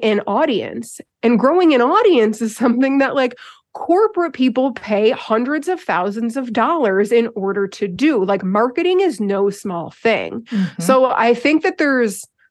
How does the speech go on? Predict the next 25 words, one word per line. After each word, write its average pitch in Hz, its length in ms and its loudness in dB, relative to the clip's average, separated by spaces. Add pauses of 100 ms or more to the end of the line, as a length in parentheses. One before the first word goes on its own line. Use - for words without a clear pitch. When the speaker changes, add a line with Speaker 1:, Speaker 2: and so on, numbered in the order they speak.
Speaker 1:
so - 460 -2
many 277 240 2
different 214 540 -2
layers 240 920 -2 (460)
and 262 200 4
there's, 269 280 2
like, 247 320 2
so - 400 0
many 311 240 4
different 233 400 0
sides 208 460 -2
to 208 80 -10
the 196 80 -8
coin 277 340 0
here 214 220 0
because, 208 360 -6
like, 214 320 0 (300)
yes, 240 340 0
it 240 180 -4
is 247 420 -2
easier, 202 720 0
but 214 240 0
it's 214 200 0
not 208 320 -2
easy. 170 680 -4